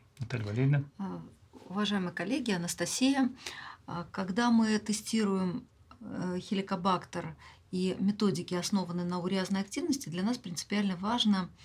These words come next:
Speaker 2: отменять ингибитор протонной помпы. А,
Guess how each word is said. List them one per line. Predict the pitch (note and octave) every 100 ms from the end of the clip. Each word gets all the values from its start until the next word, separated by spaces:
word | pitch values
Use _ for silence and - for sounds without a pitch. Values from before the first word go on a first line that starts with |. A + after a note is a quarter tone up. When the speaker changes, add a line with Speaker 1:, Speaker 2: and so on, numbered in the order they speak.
| - - -
Speaker 2:
отменять | - - F#3 G3 G#3 E3+
ингибитор | D#3+ D3 - -
протонной | F3+ F3+ F#3+ G#3
помпы. | G#3 D#3 D3+ - - - - - - - -
А, | E3+ E3+ E3